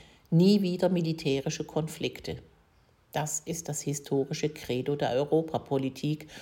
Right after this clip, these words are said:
von Robert Schuman bis Jean-Claude Juncker. Es war auch ein eherner Grundsatz der Erweiterungspolitik.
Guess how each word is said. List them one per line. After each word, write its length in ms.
von 180
Robert 580
Schuman 640
bis 260
Jean-Claude 760
Juncker. 460
Es 220
war 260
auch 380
ein 240
eherner 500
Grundsatz 760
der 160
Erweiterungspolitik. 1400